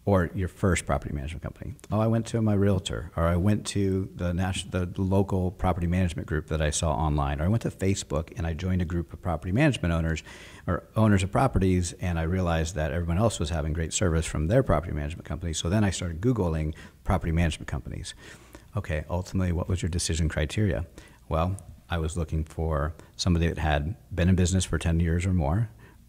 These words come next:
or I was looking for somebody that had a really nice looking website that clearly showed all their listings, so I knew that my mark-, my property would get marketed well, or I don't know what the answers are, but they will tell you the answers.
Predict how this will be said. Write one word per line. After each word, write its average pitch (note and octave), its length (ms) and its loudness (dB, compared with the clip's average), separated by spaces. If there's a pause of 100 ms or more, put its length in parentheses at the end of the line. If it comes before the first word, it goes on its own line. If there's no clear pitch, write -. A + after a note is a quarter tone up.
or E2+ 220 2
I - 20 2
was D#2+ 120 -2
looking F2 180 -4
for E2 120 0
somebody D#2+ 340 0
that D2 100 -2
had D#2 120 -2
a C#2 40 -2
really E2 180 0
nice D#2+ 260 2
looking D#2 200 0
website D2+ 460 2
that - 120 0
clearly F#2+ 340 6
showed E2+ 240 4
all D#2+ 140 6
their E2 100 2
listings, G2+ 460 4
so E2+ 120 2
I D#2 40 6
knew E2 220 4
that D2+ 120 -2
my D#2 300 2
mark-, D2+ 300 -2
my E2 160 2
property E2 320 -2
would D#2+ 80 0
get E2 100 -4
marketed D#2+ 380 0
well, D#2 280 0 (280)
or E2+ 200 -2
I A2+ 140 0
don't A#2+ 140 2
know G2+ 100 4
what F2+ 140 2
the D2+ 160 -2
answers E2+ 280 0
are, D2 160 0
but D#2 200 -4
they G2 100 2
will E2+ 160 0
tell F#2 220 -2
you E2 100 0
the D2 160 -4
answers. D#2+ 420 -8